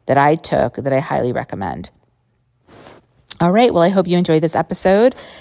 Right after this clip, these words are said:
If you have any questions, I am on Instagram at The Audience Method. Feel free to hit me up. I do share my, some of my affiliate marketing tips and tricks there, as well as around digital product creation,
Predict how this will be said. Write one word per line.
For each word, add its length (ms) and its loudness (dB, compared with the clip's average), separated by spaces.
If 160 0
you 140 -2
have 460 0
any 180 -2
questions, 920 -2
I 180 -4
am 420 -4
on 240 -4
Instagram 720 -4
at 260 -4
The 140 -2
Audience 420 -4
Method. 320 -4
Feel 200 -4
free 200 -6
to 60 -6
hit 180 -6
me 140 -2
up. 200 0
I 120 2
do 220 0
share 340 -2
my, 300 -4
some 280 0
of 120 0
my 100 2
affiliate 440 -2
marketing 400 -6
tips 240 -8
and 80 -4
tricks 240 -8
there, 300 2
as 200 0
well 260 4
as 120 0
around 380 0
digital 300 -4
product 380 -2
creation, 600 -4